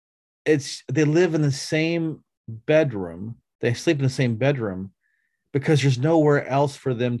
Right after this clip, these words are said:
to, to sleep <laughs> because there's so much stuff everywhere that, and where, where the kids are sleeping. Uh, and the kids brought over some friends and, or I don't know what you call 'em, friends or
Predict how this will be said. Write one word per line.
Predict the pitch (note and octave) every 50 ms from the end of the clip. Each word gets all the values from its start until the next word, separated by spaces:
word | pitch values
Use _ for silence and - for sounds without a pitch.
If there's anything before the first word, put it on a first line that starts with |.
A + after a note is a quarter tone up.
| - -
to, | B2 A#2 A2+
to | - - - G#2+
sleep | G#2 - - - C#3+ D#3 D#3 C#3 -
<laughs> |
because | - D#3+ C#3 - - C#3 C3 A#2+ B2
there's | B2 B2+ B2+ -
so | - C#3+ D3
much | D3 C#3 C3 B2+ B2+ -
stuff | - - - - - - D#3 D#3 D3 C3+ C3+ - - -
everywhere | G#2+ G#2 F#2+ G2 G2 F#2 F2 F2+ F2 E2 E2+ F#2 A#2+ A#2+ _ _ - - - - - _ _
that, | B2+ B2 B2 A#2 -
and | - C3 B2+ B2+
where, | C3 C3 B2+
where | B2+ B2+
the | A#2+ A2+
kids | A#2 - - D#3 E3 D3+ B2+
are | A2
sleeping. | G2+ - - G2+ G2 F#2 - G2+ G2 G#2 A#2 A2+ - _ _ - - - _ -
Uh, | G#2+ A2 A2+ A2+ A2 A2 -
and | - C3 C3 B2+ B2
the | B2
kids | B2 - - F3 F3+ D#3+ C#3 C3
brought | C3 B2 C#3 C3+ C3 -
over | - B2 C3 C3 A#2 A#2+ B2+ A#2+ A#2 A#2 A2 - _ _ _ _ _ - -
some | - - - C3 A#2+
friends | - - D3 E3+ F#3 D#3+ C#3+ D#3 F3 F3+ D#3 D3 - - _ _ _ _ _ _ -
and, | C3+ C3+ C#3 C#3 C#3 C3+ C3 C3 B2+ B2 A#2+ B2+ B2
or | A#2+ B2 B2 A#2+ A2+ A2 E2
I | -
don't | A2+ A2 A2
know | G#2
what | G#2 G#2 G2
you | G2 F#2+
call | - - A2+ G#2 G2+
'em, | F#2 F#2
friends | - - - A2 A2+ A2 G#2+ A2 G#2+ G2 G#2
or | G2 G2 F#2+ F#2 F2 D2+